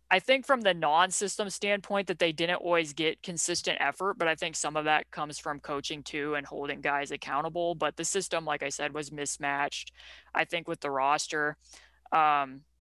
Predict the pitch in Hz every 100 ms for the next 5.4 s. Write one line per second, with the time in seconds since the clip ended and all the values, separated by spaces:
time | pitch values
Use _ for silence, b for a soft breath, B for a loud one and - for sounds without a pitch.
0 | - 180 190 208 190 - 208 185 175 175
1 | 156 160 156 156 147 160 147 - 147 139
2 | - 147 143 - 143 - 151 156 151 139
3 | 139 - B B B - 185 190 - 233
4 | 233 208 180 175 175 165 160 165 165 160
5 | 165 - 180 175